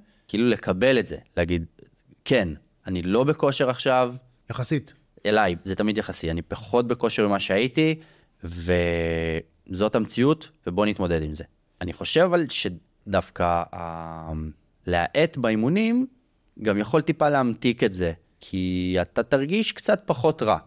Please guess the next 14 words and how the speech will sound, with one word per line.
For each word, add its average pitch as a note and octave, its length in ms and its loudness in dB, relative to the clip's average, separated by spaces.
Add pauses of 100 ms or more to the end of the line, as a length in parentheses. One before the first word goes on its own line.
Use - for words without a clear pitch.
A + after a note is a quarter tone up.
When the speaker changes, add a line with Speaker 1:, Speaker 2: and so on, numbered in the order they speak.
(300)
Speaker 2:
נכון. A#3+ 160 -6 (140)
Speaker 1:
ואתה - 120 -6
תרגיש A#2+ 300 2
קצת - 200 -2
יותר C3 200 2
בשליטה. G#2+ 480 -2 (360)
והמטרה F#2 520 0
שלנו A#2+ 380 -2
זה G#2+ 100 0
באמת G2 280 -2
לצאת - 360 -2
עם G#2+ 80 0
תחושה G2 320 -6
של G2 200 0